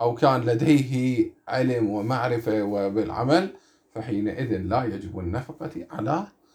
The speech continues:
قريبه. هذا الأب دائمًا يسأل هاي التساؤلات، هذا ابني عطال بطال، يعني يجب أن أنفق عليه لو ما يجب، آه، هل يجب أن أنفق عليه أو لا يجب؟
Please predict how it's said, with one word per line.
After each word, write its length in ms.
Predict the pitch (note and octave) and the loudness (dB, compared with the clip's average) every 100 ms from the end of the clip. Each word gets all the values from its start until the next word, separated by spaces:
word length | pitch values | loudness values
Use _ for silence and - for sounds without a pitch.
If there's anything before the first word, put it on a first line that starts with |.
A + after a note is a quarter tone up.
| _ _ _ | _ _ _
قريبه. 560 | F2+ G2+ G2+ F#2 F#2+ G2 G2+ G2 G#2 - G#2 | -6 -4 -2 -2 -4 -4 -6 -6 -8 -8 -4
هذا 120 | G#2+ | 2
الأب 280 | A2 C3+ B2+ | 2 2 2
دائمًا 300 | A#2+ A2 B2+ | 2 0 4
يسأل 300 | D#3+ - G#2 | 4 2 -6
هاي 80 | F#2 | -8
التساؤلات، 520 | F#2+ G2 F#2+ - - | -10 -10 -10 -8 -6
هذا 200 | A2+ A#2+ | -2 -2
ابني 180 | C#3 A2+ | -2 -2
عطال 420 | A2+ - B2+ B2 | -4 -2 -2 2
بطال، 540 | A2+ A2+ G#2+ G2 F#2 - _ _ _ _ _ | 0 0 -2 -2 -2 -8 _ _ _ _ _
يعني 200 | - G2 | -12 -4
يجب 240 | G#2 B2+ C#3 | -2 0 0
أن 120 | C#3+ | 0
أنفق 260 | C#3 C#3 C3+ | 0 -4 -4
عليه 400 | C3 C3+ D3 D#3+ | -2 2 2 2
لو 200 | G#2 G#2+ | 0 -2
ما 380 | A#2 C#3+ C#3+ | -2 -2 -2
يجب، 720 | C#3+ - B2+ B2 B2 B2 A#2 - | 2 2 2 -2 -6 -4 -6 -6
آه، 300 | A2+ A2+ G#2+ | -4 -4 -4
هل 200 | B2+ C3 | -4 -4
يجب 240 | C3 C3 | -4 -4
أن 120 | B2+ | -4
أنفق 320 | C3 C#3 C#3 C3 | -4 -4 -8 -4
عليه 200 | C#3 D#3 | -2 -2
أو 140 | G#2+ | 0
لا 160 | G#2 A2 | 2 2
يجب؟ 340 | G#2+ - A2 | 2 0 -8